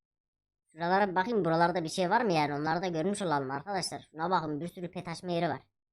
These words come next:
Harika. Make golden pets diyor.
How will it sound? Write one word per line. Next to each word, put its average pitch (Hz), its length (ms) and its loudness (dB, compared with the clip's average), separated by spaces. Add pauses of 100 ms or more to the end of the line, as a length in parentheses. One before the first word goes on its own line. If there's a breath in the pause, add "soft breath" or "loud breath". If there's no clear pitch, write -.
(220)
Harika. 175 420 0 (1080)
Make 214 300 0
golden 220 380 4
pets - 420 0
diyor. 180 280 0